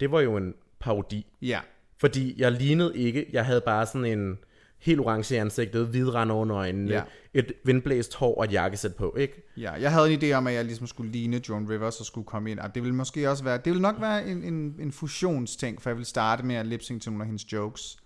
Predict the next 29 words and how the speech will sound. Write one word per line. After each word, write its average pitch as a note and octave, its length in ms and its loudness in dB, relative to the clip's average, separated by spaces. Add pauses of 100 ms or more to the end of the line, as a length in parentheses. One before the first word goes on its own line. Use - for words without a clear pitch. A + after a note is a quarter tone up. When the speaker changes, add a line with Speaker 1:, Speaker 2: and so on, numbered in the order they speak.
(520)
Speaker 2:
Øh, G2+ 580 -2
og G2+ 100 -4
så A2 100 -8
ville G#2 120 -6
det A2 80 -6
gå A2 80 -2
over G2+ 240 0
i G#2 80 -6
et G2 80 -10
stort F#2+ 340 -8
dance-nummer, F#2 640 -8
fordi G2+ 160 -14
hun G2 120 -8
er F#2+ 40 -6
jo F#2+ 80 -6
egentlig G2 220 -8
død, D#3+ 180 2
og - 120 -8
så A#2 60 -8
ville A2 80 -6
jeg G#2+ 80 -4
have G2+ 100 -4
lavet G#2 120 -4
et G2+ 60 -6
lip-sync G#2 340 -8
til G2+ 120 -12
Highway G2 280 -8
to G2+ 60 -8
Hell. F#2+ 280 -8